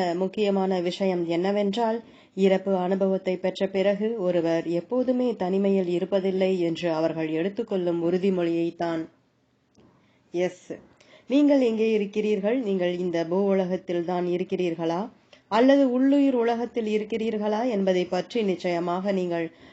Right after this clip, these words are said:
அறிந்திராத ஒரு சில நேரமும் இருக்கக்கூடும். இதன் காரணம் இரண்டு உலகில் இருக்கும்போதும்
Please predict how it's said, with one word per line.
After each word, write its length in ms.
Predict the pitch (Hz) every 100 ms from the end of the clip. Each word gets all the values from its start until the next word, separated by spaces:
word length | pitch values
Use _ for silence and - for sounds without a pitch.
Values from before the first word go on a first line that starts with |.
| _
அறிந்திராத 680 | 180 202 240 233 208 202 214 208 175
ஒரு 200 | 185 180
சில 320 | - 170 165
நேரமும் 520 | 160 170 175 170 165 165
இருக்கக்கூடும். 680 | 170 175 180 165 170 160 165 170 _ _ _ _ 220
இதன் 280 | 233 254 240
காரணம் 440 | 214 226 233 233
இரண்டு 320 | 190 185 190 180
உலகில் 400 | 180 190 202 185
இருக்கும்போதும் 720 | 180 185 190 175 180 170